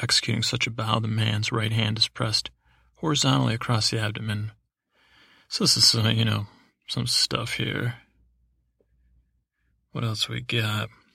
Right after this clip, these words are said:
Uh, bowing. Bows are traditional in East Asia. We've covered that. However, bowing's not reserved just for greetings. A gesture of respect. Different bows are for apologies or gratitude or different emotions.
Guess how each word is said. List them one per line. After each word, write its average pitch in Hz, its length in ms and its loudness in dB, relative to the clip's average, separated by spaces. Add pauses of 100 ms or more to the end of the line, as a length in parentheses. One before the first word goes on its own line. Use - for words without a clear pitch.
(640)
Uh, 107 300 0 (140)
bowing. 107 580 -2 (560)
Bows 107 260 -2
are 104 60 0
traditional 107 680 -2
in 110 160 -8
East 113 280 -2
Asia. 107 580 -2 (160)
We've - 160 -18
covered - 360 -12 (120)
that. 117 460 0 (720)
However, 110 340 0
bowing's 107 460 -2
not 117 140 -4
reserved 110 380 -4
just - 200 0
for - 240 -8
greetings. 156 520 0
A - 40 -4
gesture - 500 2
of - 160 -12
respect. 120 760 -2 (720)
Different 110 260 -2
bows 104 400 -2
are 110 80 -6
for - 160 -10
apologies 107 640 -6
or - 80 -8
gratitude 107 960 -4
or 110 260 -6
different 107 400 -6
emotions. 107 920 -2